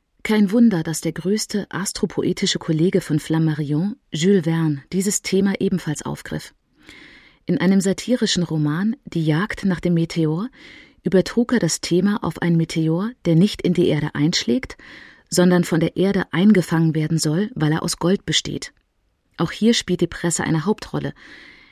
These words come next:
nicht zuletzt durch die antisemitische Brille des Autors. Intrigen werden gesponnen, Liebesgeschichten zerstört, bis am Ende das Schicksal die goldene Kugel ins Meer rollen lässt, zum grenzenlosen Ärger der Spekulanten.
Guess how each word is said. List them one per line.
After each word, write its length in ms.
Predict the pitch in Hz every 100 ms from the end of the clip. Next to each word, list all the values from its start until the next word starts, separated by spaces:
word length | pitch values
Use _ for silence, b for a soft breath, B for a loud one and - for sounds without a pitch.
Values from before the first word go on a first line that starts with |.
| B
nicht 280 | - 254 -
zuletzt 580 | 220 160 185 - - -
durch 140 | 170
die 220 | - - -
antisemitische 840 | 185 - 180 175 165 160 185 196
Brille 280 | 160 165 180
des 180 | 190 -
Autors. 520 | 156 - 165 160 - _ _ _ _
Intrigen 480 | - 156 - 190 170
werden 240 | 165 170
gesponnen, 540 | 165 - 170 170 175 160 B B B B
Liebesgeschichten 800 | 170 196 175 - 160 180 - 170
zerstört, 600 | - 151 - 175 170 - B B B B B B B B
bis 160 | 202 202
am 100 | 185
Ende 260 | - 233 254
das 220 | 196 -
Schicksal 440 | - - - 202
die 140 | 170 147
goldene 440 | 160 185 208 175
Kugel 340 | - - 196 185
ins 260 | 147 -
Meer 200 | 156 180
rollen 340 | 151 160 170 165
lässt, 420 | 175 - - - _ _
zum 180 | - 151
grenzenlosen 720 | - 151 202 - 170 170 156
Ärger 340 | - 143 170 170
der 100 | 156
Spekulanten. 760 | - - 160 143 139 - 139